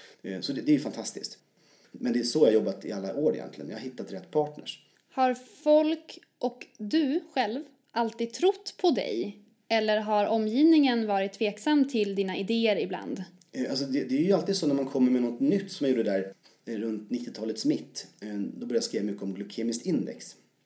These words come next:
Speaker 1: Det här med snabba och långsamma kolhydrater. Och jag skrev en artikel nittiotvå faktiskt, första gången. I, i Svenska Fighter heter den, en kampsportstidning. Ehm, och den artikeln var så komplicerad att jag fattar inte ens den själv när jag läser den idag. Det var så här
Speaker 2: <laughs>
Speaker 1: väldigt vetenskapligt och så. Men det var i alla fall en början.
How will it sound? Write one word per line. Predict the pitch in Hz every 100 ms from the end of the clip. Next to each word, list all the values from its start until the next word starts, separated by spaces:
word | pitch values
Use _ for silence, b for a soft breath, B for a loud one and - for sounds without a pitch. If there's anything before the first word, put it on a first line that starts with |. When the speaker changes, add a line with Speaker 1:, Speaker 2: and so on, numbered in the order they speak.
| _
Speaker 1:
Det | -
här |
med | 104 101 92
snabba | - 104 95
och |
långsamma | 107 98 - 107
kolhydrater. | 107 123 117 185 175 - B B B B -
Och | 120 117
jag |
skrev | 120 143
en | 135
artikel | 127 120 - 117
nittiotvå | 127 - 165 - - 247 156
faktiskt, | - -
första | - - -
gången. | - 78
I, | 90 -
i | 110
Svenska | - 131 104 -
Fighter | - 139 151 -
heter | 196 -
den, | 78
en | 90
kampsportstidning. | - 117 98 101 - 131 101 B B B B -
Ehm, | 107 107
och | 85
den | 120 147
artikeln | 135 127 127
var |
så | 120
komplicerad | - 120 107 - 107
att |
jag | 107
fattar | - 117 117
inte | 98
ens | 98 92
den | 95
själv | - 143 107
när |
jag | 92
läser | 90 87 98
den | 107
idag. | 127 -
Det | -
var |
så | -
här | 196 - -
Speaker 2:
<laughs> | 233
Speaker 1:
väldigt | 143 143 120 117 135 131
vetenskapligt | 113 110 104 - 107 92 98 98
och |
så. | - 101 B B B
Men | -
det | 160
var | 190
i |
alla |
fall | -
en | 151 139
början. | 147 165 131 87